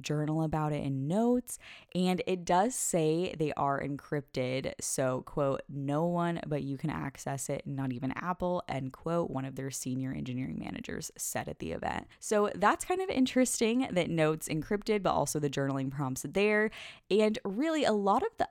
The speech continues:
updates I noticed are about that, like, connection, community, like the group chat, the FaceTime messages, wanting to connect with people, and the journaling prompt, like, wanting to reflect. So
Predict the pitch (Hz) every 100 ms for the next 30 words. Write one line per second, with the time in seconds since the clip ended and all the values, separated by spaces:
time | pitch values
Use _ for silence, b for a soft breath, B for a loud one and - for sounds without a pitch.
0 | - - - 160 139 - - _ _ 147
1 | 151 147 139 139 - - 160 185 220 185
2 | 151 135 135 139 139 - 131 - _ -
3 | 156 156 160 - - 170 151 151 143 147
4 | 147 160 160 156 139 - 151 170 185 -
5 | 143 - 160 - 208 - 165 147 139 -
6 | 131 127 - B B B 170 170 170 165
7 | 165 165 143 - 127 - - - - -
8 | - 147 143 139 143 139 147 147 151 147
9 | - 139 139 139 143 135 127 - 135 -
10 | 277 - 233